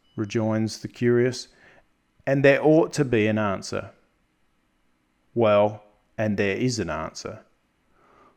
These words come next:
Although Jesus was not a transgressor by his own actions, he was a partaker for the p-, time being of a sin constitution of things. He was born into a state that was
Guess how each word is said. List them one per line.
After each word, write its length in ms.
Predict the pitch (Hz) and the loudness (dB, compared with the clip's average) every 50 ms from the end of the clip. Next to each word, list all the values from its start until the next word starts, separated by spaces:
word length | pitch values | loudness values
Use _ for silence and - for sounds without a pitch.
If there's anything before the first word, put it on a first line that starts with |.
| _ _ _ _ _ - | _ _ _ _ _ 6
Although 380 | 180 170 170 185 208 214 208 | 8 10 10 10 10 8 6
Jesus 760 | 170 131 131 135 147 147 123 - 117 113 104 - - - - | 4 4 2 4 4 2 0 -2 -4 -4 -4 -8 -14 -10 -6
was 260 | 113 113 107 98 101 | -4 -4 -2 -4 -4
not 280 | 104 113 127 147 165 143 | 0 2 4 4 4 4
a 60 | 123 | 2
transgressor 840 | - - - 120 113 113 110 110 107 - - 131 135 143 - - 117 | 0 0 0 0 0 2 0 -2 -4 0 4 4 4 4 4 0 0
by 220 | 107 107 104 104 98 | 2 4 2 2 2
his 200 | 107 113 104 123 | 0 0 2 2
own 240 | 117 113 117 113 | 2 2 2 2
actions, 800 | 117 123 147 - - - - 107 98 101 120 131 127 - - - _ _ _ _ _ _ _ _ | 2 0 0 -2 -4 -6 -6 -4 -4 -4 -4 -6 -10 -14 -20 -20 _ _ _ _ _ _ _ _
he 180 | _ - 175 185 | _ 4 4 6
was 220 | 175 175 175 160 | 8 8 8 8
a 60 | 165 165 | 6 0
partaker 840 | - - 160 156 156 151 - - 151 147 156 151 151 - 104 92 | 0 0 2 2 2 2 0 2 4 4 4 4 2 0 -2 -4
for 200 | 82 - - 107 | -4 -4 -4 -4
the 100 | 95 104 | -2 -4
p-, 140 | 101 - - - - | -6 -6 -10 -10 -8
time 360 | - - 113 113 113 113 110 | -4 -2 -2 0 0 -2 -2
being 440 | 110 110 107 107 107 110 107 107 - - - | -2 -2 -2 -2 -2 -4 -4 -6 -8 -6 -4
of 160 | 117 107 98 | -4 -2 -2
a 60 | 107 | -4
sin 640 | 101 - - - 135 131 131 131 131 131 123 123 - - _ _ _ | -4 -4 -4 -2 0 0 0 2 0 0 -2 -4 -6 -10 _ _ _
constitution 920 | - - 123 117 117 117 - - 110 - - - 110 107 101 - - 98 | -8 -6 -6 -6 -6 -6 -10 -10 -8 -6 -6 -4 -4 -6 -8 -8 -10 -12
of 100 | 92 87 | -12 -12
things. 520 | - - 95 92 87 85 82 - - - _ _ _ _ _ _ _ _ _ _ - _ - - _ _ | -12 -12 -12 -12 -12 -12 -14 -16 -20 -20 _ _ _ _ _ _ _ _ _ _ -20 _ -20 -20 _ _
He 140 | - - 165 | 4 6 8
was 220 | 175 175 170 123 | 8 8 8 6
born 480 | - - - 143 147 170 190 180 139 127 | 2 0 0 4 4 6 6 6 6 6
into 320 | 117 113 107 - 117 113 | 4 2 0 -2 -2 -4
a 40 | 107 | -4
state 520 | - - - - 147 143 139 117 113 - | -4 -6 2 4 6 6 6 6 2 0
that 120 | - 120 120 | -4 -2 -2
was 220 | 120 117 110 - | -2 -2 -4 -6